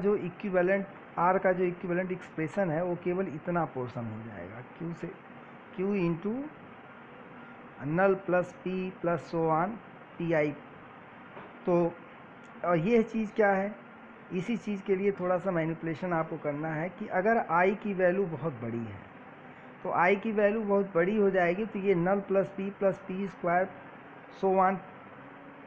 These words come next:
infinite तक चला जाएगा। तो वो हो जाएगा,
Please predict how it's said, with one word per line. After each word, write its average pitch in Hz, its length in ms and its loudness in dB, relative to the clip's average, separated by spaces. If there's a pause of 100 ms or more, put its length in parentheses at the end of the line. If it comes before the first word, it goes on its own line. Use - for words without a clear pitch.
infinite 170 640 2
तक 143 80 2
चला 117 240 -4
जाएगा। 113 400 -8 (680)
तो 180 60 0
वो 180 180 2
हो 202 160 6
जाएगा, 196 440 6